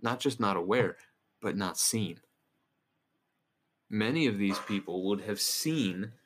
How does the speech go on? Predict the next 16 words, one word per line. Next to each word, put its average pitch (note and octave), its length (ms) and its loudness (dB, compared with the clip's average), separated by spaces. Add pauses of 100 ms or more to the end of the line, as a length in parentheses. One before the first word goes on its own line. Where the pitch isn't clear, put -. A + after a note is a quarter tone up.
(640)
these G2+ 400 0
miracles F#2+ 560 0
happen, F#2 400 -4
and G2 180 -2
that's B2 280 -2
what - 160 0
Peter A2 300 2
is F2+ 100 -2
pointing A2+ 580 -2
to. - 200 -10 (2250)
That G2 140 0
he C#3 300 0
did G#2 320 4
in B2+ 300 0
your E3 220 4
midst, G2 400 2